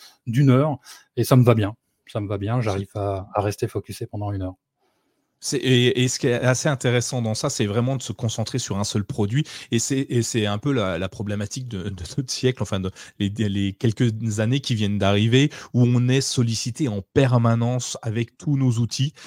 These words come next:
Speaker 2: et on, on a beaucoup de mal à, à rester focus. Donc, c'est bien de, de tout couper, comme tu disais, Olivier, de couper,
Speaker 1: Mm.
Speaker 2: euh, on, on pourra en parler plus tard, mais des notifications sur ton smartphone,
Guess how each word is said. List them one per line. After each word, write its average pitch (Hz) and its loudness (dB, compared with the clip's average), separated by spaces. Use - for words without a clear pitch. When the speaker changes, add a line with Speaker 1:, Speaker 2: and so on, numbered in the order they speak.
Speaker 2:
et 110 2
on, 104 -2
on 101 -4
a 101 0
beaucoup 120 -2
de 107 0
mal 117 0
à, 90 -2
à 98 -2
rester 107 -4
focus. - -4
Donc, 104 -6
c'est 117 -2
bien 135 -2
de, 101 0
de 117 -4
tout 151 -4
couper, 147 -4
comme 110 -8
tu 110 -10
disais, 107 -4
Olivier, 113 0
de 113 -4
couper, 131 -2
Speaker 1:
Mm. 123 2
Speaker 2:
euh, 101 -4
on, 92 -12
on 107 -6
pourra 107 -4
en 98 0
parler 110 0
plus 123 -8
tard, 139 -2
mais 110 -2
des 104 -4
notifications 113 -4
sur - -10
ton 104 -10
smartphone, 151 -2